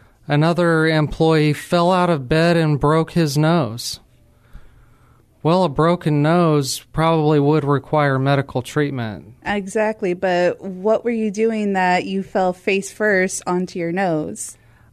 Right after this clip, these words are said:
Speaker 1: I don't know. Sounds like a, a late night for that individual.
Speaker 2: Or a reenactment of Monkeys on the Bed book from the old childhood.
Speaker 1: <laughs> Yeah, that's possible. Uh, employee got a cold from a puppy.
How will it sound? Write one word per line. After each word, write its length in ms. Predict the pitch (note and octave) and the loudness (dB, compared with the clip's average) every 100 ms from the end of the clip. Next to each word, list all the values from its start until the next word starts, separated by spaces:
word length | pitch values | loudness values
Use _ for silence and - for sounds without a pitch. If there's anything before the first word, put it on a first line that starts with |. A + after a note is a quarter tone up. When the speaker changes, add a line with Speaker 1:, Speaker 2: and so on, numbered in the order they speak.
| - | -16
Speaker 1:
I 340 | - C3+ C#3+ | -8 -2 0
don't 140 | D#3 D#3+ | 2 4
know. 200 | E3 D#3 | 2 2
Sounds 460 | - E3+ E3 D3+ | 0 0 0 0
like 380 | D3+ D3+ D3 D3 | 0 2 0 0
a, 440 | D3 C#3 C3+ C3 B2+ | 2 2 2 0 0
a 100 | C3 | 2
late 320 | C#3+ D3+ D3 | 2 2 0
night 440 | C#3+ D3 C#3+ B2+ | 0 2 0 -4
for 180 | C3 C#3 | -6 -2
that 360 | C3 C#3 C3+ - C3+ - _ D#3+ | 2 2 0 -4 -14 -20 _ -4
individual. 840 | D3 B2+ B2+ A#2+ B2+ B2 C3 A#2+ | 0 0 0 0 0 2 0 -4
Speaker 2:
Or 220 | - G#3+ B3+ | -6 -2 0
a 40 | |
reenactment 760 | C4+ C#4 C4+ C4+ C4+ B3+ G#3+ A3 | 2 2 4 2 0 0 2 0
of 160 | G3+ | 0
Monkeys 400 | G#3+ G#3+ A#3 A3 | 0 -2 -2 -2
on 160 | A3 G#3 | 0 -2
the 60 | |
Bed 300 | G3+ A3 A3+ | 2 2 2
book 220 | G#3 F3+ F3 | 0 0 0
from 200 | G3 F#3 | -2 0
the 100 | F#3+ | 2
old 160 | F#3+ | 2
childhood. 640 | G3 G3 G3+ G3 D#3+ E3+ - - - | 2 0 0 0 -2 -2 -6 -16 -4
Speaker 1:
<laughs> 420 | - - D3+ - B2+ - B2 C#3 C3 A2 | -2 0 -2 -4 -8 -8 -8 -6 -6 -4
Yeah, 220 | C#3+ D3 | 0 2
that's 240 | D3 D3+ - | 2 0 -2
possible. 760 | D#3+ D#3 C#3+ C#3 B2+ A#2 A#2 - - - - - - _ _ C3+ | -2 0 -2 -2 0 0 -2 -10 -20 -20 -20 -20 -20 _ _ -2
Uh, 240 | C3 C#3+ | 0 0
employee 560 | D#3 D#3+ - F3+ F#3 F3+ | 0 0 2 2 2 2
got 240 | F3 F3 | 2 0
a 80 | E3 | 0
cold 460 | - E3 E3 F3 E3+ | -2 0 2 2 0
from 280 | F3 F3 | -2 0
a 80 | E3 | 0
puppy. 640 | D#3 F3 F3+ F3+ C#3+ G2+ | 0 0 0 0 -2 -2